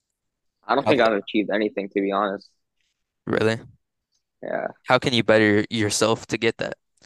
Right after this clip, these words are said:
Speaker 2: to get something?
Speaker 1: By working hard, honestly. Uh, I feel like my biggest obstacle right now that's stopping me right now is the responsibilities I have, you know, with my, like, my family, school, and all that. And I should really ignore it. <laughs> Like,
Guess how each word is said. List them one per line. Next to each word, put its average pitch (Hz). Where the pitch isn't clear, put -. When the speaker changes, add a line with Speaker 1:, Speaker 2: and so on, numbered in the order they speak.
Speaker 2:
to -
get 110
something? -
Speaker 1:
By 117
working 117
hard, 107
honestly. 110
Uh, 113
I 120
feel 143
like 127
my 117
biggest 123
obstacle 117
right 110
now 113
that's -
stopping 160
me 165
right 165
now 160
is 113
the 131
responsibilities 113
I 98
have, 107
you 117
know, 110
with 104
my, 107
like, 95
my -
family, 117
school, 117
and 101
all 113
that. 113
And 110
I 107
should 127
really 120
ignore 107
it. 139
<laughs> -
Like, 127